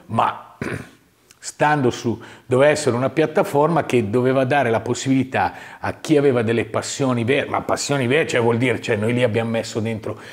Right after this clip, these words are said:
il destino dell'uomo, abbiamo messo dei post, eh, c'è persino la mia pagina dove faccio la musica, ho ripostato i, i video del Vigentino lì dentro,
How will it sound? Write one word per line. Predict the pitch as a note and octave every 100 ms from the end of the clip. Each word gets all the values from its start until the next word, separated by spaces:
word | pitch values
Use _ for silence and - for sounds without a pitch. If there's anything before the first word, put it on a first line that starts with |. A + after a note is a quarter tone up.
| -
il | - G2+
destino | G2 G2 - A2 G#2+
dell'uomo, | A2 G#2+ G#2+ G#2+ A2 G#2+ G2+ - - - -
abbiamo | F2+ G2+ G#2
messo | G#2 G2+ - A#2
dei | G#2 G#2+
post, | G#2+ G#2 G#2 A2 G#2+ - G#2 - - - -
eh, | A2 A2 -
c'è | - -
persino | - A2+ - C#3+ C3+ C3 B2+ - -
la | A#2
mia | A#2+ B2+
pagina | - B2 A2+ B2 B2
dove | A#2+ A#2
faccio | - B2 -
la | B2+
musica, | A#2+ A#2+ A#2+ A2+ A#2+
ho | B2
ripostato | C#3 C#3 C3 - - C#3+ B2+ B2 C#3+ - - - -
i, | B2+ C3 G#2 B2+
i |
video | B2 C3+ C3+
del | C3 B2
Vigentino | A2+ B2 A#2+ A#2 - C3 C3+ B2+
lì | B2 C3
dentro, | C3+ C3 C3 - E3 F3+